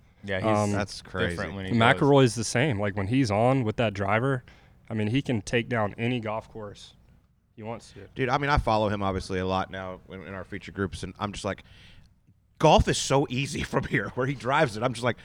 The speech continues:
Speaker 3: "I think I could play from here. That, this would be nice."
Speaker 2: Yeah.
Speaker 3: I mean, it's just, it's a weapon.
Speaker 1: We were having this conversation, I think, on radio or something the other day. I said, for a long time, I think Rory McIlroy's driver is the, is the biggest weapon in golf. Like, if that thing's going,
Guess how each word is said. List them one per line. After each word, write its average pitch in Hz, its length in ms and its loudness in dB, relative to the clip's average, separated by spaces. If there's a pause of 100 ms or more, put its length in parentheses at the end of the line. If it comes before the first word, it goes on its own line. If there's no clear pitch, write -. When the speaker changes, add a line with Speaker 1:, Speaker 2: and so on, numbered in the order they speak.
(240)
Speaker 3:
"I 170 140 6
think 165 180 2
I 123 80 6
could - 160 -6
play 302 180 6
from 101 160 -6
here. 98 140 -4
That, 143 100 -2
this 208 120 -6
would 214 100 -8
be 185 80 -4
nice." - 420 -10
Speaker 2:
Yeah. 110 180 -8 (100)
Speaker 3:
I - 40 -12
mean, 160 120 -4
it's - 140 -6
just, - 240 -8
it's 165 140 0
a 147 60 4
weapon. - 340 4 (680)
Speaker 1:
We 139 140 0
were 170 120 6
having 143 180 2
this 127 140 -2
conversation, 117 500 -2
I 107 80 0
think, 127 160 -4
on 92 140 -6
radio 104 320 2
or 98 80 -4
something 101 280 -8
the 95 80 -4
other 98 80 -4
day. 98 100 -2
I 101 80 0
said, 101 240 -6
for 113 100 -2
a 107 60 0
long 117 240 0
time, 110 240 -2
I 98 80 -4
think 98 220 -8
Rory 107 180 -2
McIlroy's 98 480 -4
driver 95 320 -4
is 87 140 -10
the, 95 240 -10 (140)
is 95 140 -10
the 92 120 -10
biggest 98 540 -8
weapon 92 360 -6 (280)
in 98 160 -8
golf. 73 300 -8
Like, 95 140 -6
if 95 80 -8
that 123 160 2
thing's 135 240 -2
going, 120 340 0